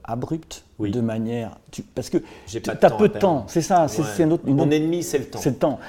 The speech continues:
Speaker 1: Donc tu peux pas prendre de détour.
Speaker 2: Non, je peux pas prendre de détour. Et, euh, ce qui fait, euh, je dirais, ma particularité, c'est précisément de pas essayer de composer et de rentrer dans le jeu.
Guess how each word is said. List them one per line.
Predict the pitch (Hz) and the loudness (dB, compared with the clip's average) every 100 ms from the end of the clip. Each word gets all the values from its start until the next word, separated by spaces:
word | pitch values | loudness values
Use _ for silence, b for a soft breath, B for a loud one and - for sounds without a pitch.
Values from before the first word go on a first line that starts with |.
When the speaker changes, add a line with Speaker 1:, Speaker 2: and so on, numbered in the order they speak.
| B | B
Speaker 1:
Donc | 143 - | 0 0
tu | 156 | -2
peux | 180 | -2
pas | - 214 165 | 0 0 -2
prendre | - 135 127 | -4 -4 0
de | 120 | 0
détour. | 113 - 110 - - | -2 -2 -4 -4 -10
Speaker 2:
Non, | 120 120 101 | -8 -8 -8
je | - | -8
peux | 131 | -6
pas | 165 | -6
prendre | 165 147 135 | -6 -6 -6
de | 135 | -4
détour. | 131 127 151 175 196 - - | -6 -8 -4 0 0 -2 -6
Et, | 127 123 120 117 | 0 2 0 -2
euh, | 110 98 98 95 - | -8 -6 -8 -10 -12
ce | - - | -14 -14
qui | - | -14
fait, | - - 156 147 113 - | -14 -4 0 0 -2 -4
euh, | 113 95 92 90 87 113 - - | -6 -4 -2 -4 -8 -16 -18 -14
je | 101 | -12
dirais, | 95 98 101 | -8 -6 -6
ma | 87 | -8
particularité, | 101 - 101 - 95 95 98 - 143 - B B B B | -10 -14 -16 -12 -10 -8 -10 -12 -16 -16 B B B B
c'est | - - | -8 -8
précisément | - 151 - 156 139 131 127 135 151 - B B B | -4 -6 -6 -8 -4 -4 -6 -6 -8 -10 B B B
de | 101 131 | -6 -4
pas | 156 151 | 0 -2
essayer | 135 - 131 131 156 - - _ - | -2 -6 -6 -2 -4 -4 -10 _ -8
de | 117 | -8
composer | - 151 - 135 120 143 | -6 -6 -2 -2 -2 -6
et | |
de | 104 | -6
rentrer | 101 110 - | -8 -8 -8
dans | 107 104 | -8 -8
le | |
jeu. | 101 - - | -10 -10 -12